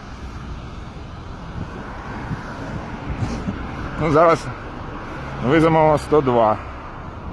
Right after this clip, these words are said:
А така у нас Укртрансбезпека. Дивіться, громадський транспорт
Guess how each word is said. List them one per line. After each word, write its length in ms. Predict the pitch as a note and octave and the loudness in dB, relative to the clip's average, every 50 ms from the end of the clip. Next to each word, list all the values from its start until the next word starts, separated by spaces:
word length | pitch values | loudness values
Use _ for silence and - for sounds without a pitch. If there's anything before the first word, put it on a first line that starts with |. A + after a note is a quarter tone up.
| - - - - - - - - - - - - | -8 -8 -10 -10 -10 -12 -12 -12 -12 -10 -6 -2
А 120 | - A2+ C#3+ | 2 2 4
така 280 | D#3 D3+ B2+ D#3 D#3+ | 4 4 6 6 4
у 40 | E3+ | 6
нас 180 | E3 D#3+ C3 D3 | 4 2 2 2
Укртрансбезпека. 760 | E3 D3 D#3+ B2+ C#3+ C#3+ C#3+ C#3+ C3 C#3+ C#3+ A2 - A#2+ A2 _ _ _ - | 4 4 2 4 4 4 4 4 4 2 0 2 2 0 0 _ _ _ -2
Дивіться, 440 | G#2+ A2+ A2 G#2 F#2+ - A#2 F#2 F2 - - - - - - - - - - - - - - - - - - - - - - | 0 2 4 4 4 4 4 4 4 2 -4 -8 -8 -8 -8 -8 -8 -8 -8 -8 -8 -6 -6 -6 -6 -6 -6 -6 -6 -4 0
громадський 520 | - G#2 G#2+ A2 A2 A2 G#2+ - - A2 G2+ | 2 4 6 6 6 6 4 4 2 2 2
транспорт 440 | A#2+ B2 C3 C3+ A#2+ - C3+ A#2+ | 4 4 4 4 4 2 0 0